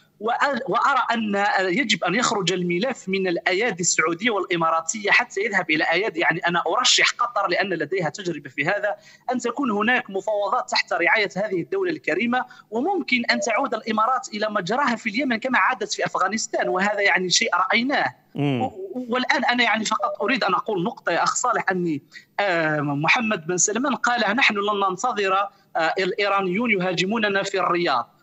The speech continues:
Speaker 1: والآن يعني للعجب رأيناهم تجاوزوا الرياض وذهبوا حتى إلى الإمارات، وهذا دليل أنهم فشلوا في الملف اليمني.
Speaker 2: طيب نسيم، آه، كلمة أخيرة لو تكرمت.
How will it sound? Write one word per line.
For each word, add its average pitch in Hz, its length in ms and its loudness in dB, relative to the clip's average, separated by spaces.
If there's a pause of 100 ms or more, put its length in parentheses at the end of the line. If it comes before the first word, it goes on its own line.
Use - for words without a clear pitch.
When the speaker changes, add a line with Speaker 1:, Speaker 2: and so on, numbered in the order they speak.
(120)
Speaker 1:
والآن 240 360 0
يعني 214 280 4
للعجب 202 600 2
رأيناهم 226 540 2
تجاوزوا 233 600 -2
الرياض 202 340 2
وذهبوا 185 420 0
حتى - 260 0
إلى 170 140 -2
الإمارات، 202 540 0
وهذا 190 260 0
دليل 208 260 0
أنهم 196 320 -2
فشلوا 247 560 0
في 233 280 2 (360)
الملف 196 380 0
اليمني. 160 500 -2 (220)
Speaker 2:
طيب 202 200 6
نسيم، 254 420 0
آه، 220 260 8
كلمة 226 380 4
أخيرة 208 280 2
لو 151 120 4
تكرمت. 151 440 2